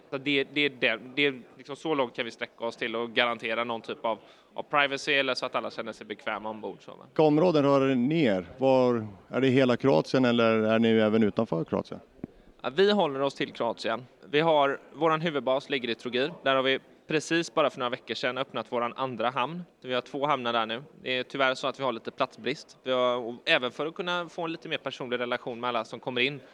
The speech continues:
Speaker 1: och ska hämta ut sina båtar, att det inte är för mycket folk som springer runt omkring och att det är för mycket båtar i närheten, helt enkelt. Sen så har vi även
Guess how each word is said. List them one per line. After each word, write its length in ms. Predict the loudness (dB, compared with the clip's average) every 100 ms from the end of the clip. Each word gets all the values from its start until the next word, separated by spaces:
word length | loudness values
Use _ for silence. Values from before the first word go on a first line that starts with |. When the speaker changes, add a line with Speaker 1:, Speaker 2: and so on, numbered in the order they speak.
| -20 _
Speaker 1:
och 80 | -20
ska 100 | -10
hämta 240 | -10 -2 -2
ut 120 | -2
sina 160 | -4
båtar, 340 | 0 -2 -2 -2
att 100 | -2
det 60 |
inte 140 | -4 -6
är 40 |
för 180 | 0 0
mycket 260 | 0 -4 -2
folk 180 | -4
som 100 | -4
springer 320 | -12 -8 -6 -4
runt 160 | -6
omkring 400 | -4 2 4 4
och 60 | -2
att 80 | -2
det 60 |
är 40 | -4
för 140 | -4
mycket 240 | -6 -8
båtar 400 | -6 -8 -6 -6
i 40 | -4
närheten, 380 | -4 -6 -10 -14
helt 160 | -14
enkelt. 280 | -16 -20 -20 _
Sen 220 | -6 -4
så 140 | -2 0
har 100 | 0
vi 120 | 2
även 560 | 2 2 2 -2 -4